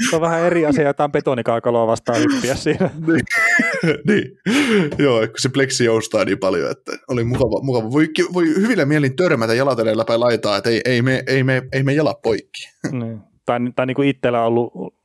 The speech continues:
Speaker 1: junnuna, mitä on tuolla ulkojäällä pelannut, niin ollut tota verkkoaitaa.
Speaker 2: Joo,
Speaker 1: Siinä,
Speaker 2: joo.
Speaker 1: että
Speaker 2: Kovat
Speaker 1: Joo.
Speaker 2: kaverit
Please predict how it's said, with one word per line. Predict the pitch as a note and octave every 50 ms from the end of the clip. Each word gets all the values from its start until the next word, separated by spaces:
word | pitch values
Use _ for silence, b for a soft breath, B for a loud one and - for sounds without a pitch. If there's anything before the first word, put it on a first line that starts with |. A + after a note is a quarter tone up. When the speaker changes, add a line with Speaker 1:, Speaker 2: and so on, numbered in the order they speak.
| _ _ -
Speaker 1:
junnuna, | C3 B2 A#2+ A#2 A2+ A2+
mitä | A2 A2+ G#2+ A#2 A2+ A2+
on | A2 G#2+
tuolla | A#2+ A2+ A2+ A#2
ulkojäällä | A#2+ A#2+ A#2 - A2 A2 A2 A2 G#2+
pelannut, | - A#2+ A2 G#2+ A2 A2 A2+ A2
niin | A2+ A#2+
ollut | A#2 A#2+ A#2+ A#2+ B2 - - _ _ _ _ _ -
tota | B2 A#2 A#2+ A#2+
verkkoaitaa. | C#3+ C3 A#2+ - - G#2+ G#2 G#2 G2+ - - A#2 A#2 G#2+ - b b b b b b
Speaker 2:
Joo, | - A2
Speaker 1:
Siinä, | A2 G#2+ - - A#2 C#3+ D3
Speaker 2:
joo. | G2+ G2+ A#2
Speaker 1:
että | - - - - - - - _ _ _ _ _ B B B B B B B B B B B B B B B B B B _ _ _ _ _ - _
Speaker 2:
Kovat | - - C3 B2+ B2
Speaker 1:
Joo. | A#2
Speaker 2:
kaverit | G2+ A2+ G#2+ A2 G#2+